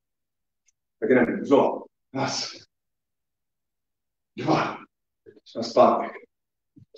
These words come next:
Tři. Čtyři. Krásně, ruce, ruce, ruce. Od těla vycházím. Pět. Šest.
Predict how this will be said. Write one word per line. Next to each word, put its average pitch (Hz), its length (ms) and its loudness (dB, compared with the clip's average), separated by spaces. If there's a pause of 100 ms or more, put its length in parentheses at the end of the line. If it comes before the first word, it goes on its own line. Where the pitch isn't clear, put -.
(180)
Tři. - 600 0 (1600)
Čtyři. - 640 -2 (1120)
Krásně, 117 440 6
ruce, 123 300 4
ruce, - 300 4
ruce. - 260 2 (460)
Od - 140 6 (320)
těla 123 280 -10 (100)
vycházím. 220 500 -8 (1800)
Pět. - 260 4 (2250)
Šest. - 520 -2